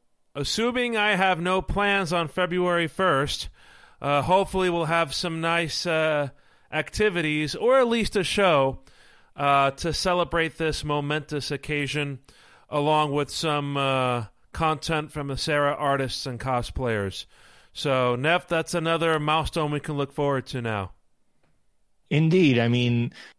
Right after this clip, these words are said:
Speaker 2: and maybe by that time, things will be better. We might see more of, you know, the vaccines coming out. I know I didn't want to mention the C word during this show, but, you know,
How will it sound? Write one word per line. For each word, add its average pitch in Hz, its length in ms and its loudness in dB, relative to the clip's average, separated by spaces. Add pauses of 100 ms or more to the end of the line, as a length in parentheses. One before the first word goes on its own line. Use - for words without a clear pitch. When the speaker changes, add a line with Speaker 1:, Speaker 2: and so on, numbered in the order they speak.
(240)
Speaker 2:
and 123 400 0
maybe 123 280 2
by 120 160 4
that 117 220 4
time, 127 500 2
things 107 340 -2
will 107 80 0
be 113 140 -2
better. 170 560 2 (1300)
We 107 120 -2
might 107 260 0
see 113 880 0
more 117 360 4
of, 101 260 -2
you 113 80 2
know, 104 360 2 (200)
the 104 80 -6
vaccines 127 600 0
coming 143 260 2
out. 147 440 2 (380)
I 101 120 -4
know 107 240 2
I 131 80 4
didn't 143 200 2
want 147 180 6
to 143 40 4
mention 147 500 4
the 135 80 2
C 147 260 4
word 143 260 6
during 139 240 4
this 139 120 4
show, 143 540 6 (540)
but, 117 380 0 (500)
you 135 120 -4
know, 113 480 2